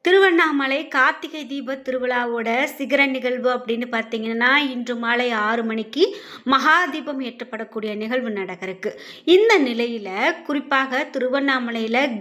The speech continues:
கனமழை எச்சரிக்கை அப்படின்னு சொல்லப்பட்டிருக்கு. இதை பற்றி தான் நாம இந்த வீடியோல பார்க்க போறோம். கார்த்திகை தீபம் பார்க்கக்கூடிய பக்தர்களுக்கு எச்சரிக்கை விடுத்திருக்காங்க. அதே போல இந்த திருவண்ணாமலையில இப்போ ஏராளமான பக்தர்கள் வந்து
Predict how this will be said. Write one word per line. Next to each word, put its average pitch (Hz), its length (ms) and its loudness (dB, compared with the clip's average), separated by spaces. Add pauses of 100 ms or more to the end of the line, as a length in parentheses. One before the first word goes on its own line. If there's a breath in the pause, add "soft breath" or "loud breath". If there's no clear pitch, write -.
கனமழை 254 720 0
எச்சரிக்கை 220 760 -2
அப்படின்னு 208 260 -4 (120)
சொல்லப்பட்டிருக்கு. 190 720 0 (300 loud breath)
இதை 277 200 4
பற்றி 269 240 0
தான் 339 160 2
நாம 269 240 -4
இந்த 214 160 -8
வீடியோல 220 460 -4
பார்க்க 185 400 -8
போறோம். 196 120 0 (280 loud breath)
கார்த்திகை 269 560 0
தீபம் 247 380 -4
பார்க்கக்கூடிய 240 760 0
பக்தர்களுக்கு 247 880 -4
எச்சரிக்கை 220 540 -2
விடுத்திருக்காங்க. 202 720 -2 (420 loud breath)
அதே 269 240 2
போல 262 380 4
இந்த 277 380 -4
திருவண்ணாமலையில 294 840 0 (320)
இப்போ 269 540 2
ஏராளமான 285 800 2
பக்தர்கள் 269 540 -4
வந்து 240 400 -6